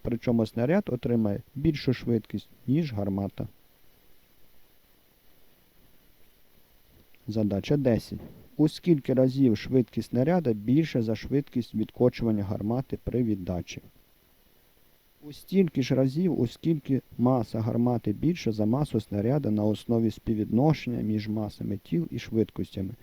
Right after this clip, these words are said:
яких вони набувають після взаємодії. Формулу ми вчили на сьогоднішньому уроці. Задача одинадцять.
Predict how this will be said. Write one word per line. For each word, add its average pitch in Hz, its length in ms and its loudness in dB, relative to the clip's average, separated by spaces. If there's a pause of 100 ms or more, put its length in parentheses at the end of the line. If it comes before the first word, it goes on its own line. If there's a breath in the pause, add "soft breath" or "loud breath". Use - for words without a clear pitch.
(220 soft breath)
яких 110 360 -2
вони 107 160 0
набувають 104 640 0
після 117 260 -4
взаємодії. 95 640 -6 (460)
Формулу 156 500 6
ми 151 160 2
вчили 131 400 -2
на 104 140 0
сьогоднішньому 107 720 0
уроці. 92 380 0 (3250)
Задача 117 560 4
одинадцять. 110 580 0